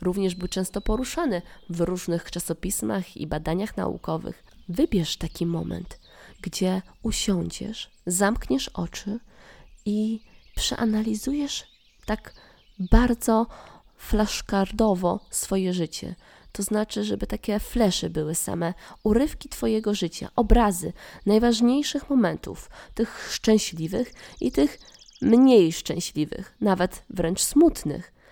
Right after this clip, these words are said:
Niech to wszystko zbuduje twoje podstawy do tego, aby być jeszcze silniejszą i dziękować za to, co posiadasz, za te przeżycia,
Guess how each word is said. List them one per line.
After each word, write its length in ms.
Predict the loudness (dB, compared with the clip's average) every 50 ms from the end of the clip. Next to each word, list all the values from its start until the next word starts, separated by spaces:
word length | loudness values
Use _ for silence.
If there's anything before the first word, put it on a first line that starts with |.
| -20 -20 -20 -20 -16 _ -2
Niech 220 | -2 -2 -2 -2
to 140 | -4 -4 -4
wszystko 560 | -4 -2 -2 -2 -4 -4 -6 -4 -4 -4 -4 -6 -10 -20 _ _ _ -10
zbuduje 920 | -6 -4 0 2 2 2 2 4 4 4 4 4 0 2 2 0 0 0 -4 _ _ _ _ _ _ _ _ -14
twoje 680 | -14 -12 -6 -4 -2 0 0 2 0 0 -2 -4 -6
podstawy 640 | -4 -4 -4 -2 -2 -4 -4 -4 -6 -6 -4 -4 -6
do 140 | -6 -6 -10
tego, 480 | -12 -10 -10 -10 -10 -8 -8 -8 -8 -8 -10 -16 -20 -20 -20 -20 -20 -16 -8
aby 240 | -8 -6 -4 -2 -2
być 280 | -2 -2 -4 -4 -2
jeszcze 400 | 0 2 2 2 2 -2 -4 -4
silniejszą 800 | -4 -4 -2 0 2 2 2 0 -2 -4 -6 -8 -8 -8 -8 -8 -10 _ _ -20 -20 -20 -20 -20 -20 _ _ _
i 220 | -8 -8 -8 -8 -8 -6
dziękować 680 | -2 0 0 0 0 0 -2 -2 0 -2 -4 -6 -6
za 180 | -6 -6 -6 -6
to, 240 | -4 -6 -6 -6 -6 -8 -16 -20 _ _ -16 -10
co 340 | -6 -4 -2 0 -2 -2 -4 _ _
posiadasz, 680 | 0 0 0 0 -2 -2 -2 -2 -4 -6 -10 -12 -14 -16 _ _ -20 -20 -12
za 140 | -10 -8 -6
te 120 | -6 -6
przeżycia, 640 | -4 -2 -2 0 0 0 0 -4 -4 -6 -8 -14